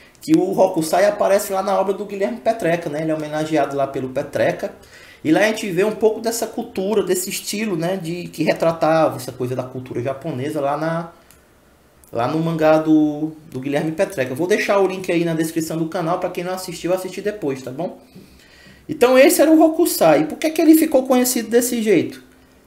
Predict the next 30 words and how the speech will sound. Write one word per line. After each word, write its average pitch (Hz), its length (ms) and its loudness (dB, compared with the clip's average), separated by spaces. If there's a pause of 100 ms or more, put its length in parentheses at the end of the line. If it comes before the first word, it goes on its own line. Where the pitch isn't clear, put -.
(340)
Ele, 180 220 0
em 254 100 0
busca 202 420 -2
justamente 185 640 -6
de 160 260 -4
aprimoramento, 147 1000 -2 (600)
é, 104 240 -4 (100)
conta 175 320 -4
aí, 156 220 -2
né, 160 160 -2
os 135 200 -2
estudiosos, 127 580 -2
que - 120 -4
ele, 180 300 -8
só - 260 2
o 196 60 0
nome, 180 500 -4 (720)
ele 156 180 -2
mudou 175 340 2
mais 247 220 -4
de 240 80 -6
trinta 214 340 -2
vezes, 139 420 -2
né? 156 220 -8 (500)
Porque - 160 -10
sempre 196 240 -6
que - 80 -2
ele 196 80 0
ficava 180 380 0
conhecido, 165 880 -6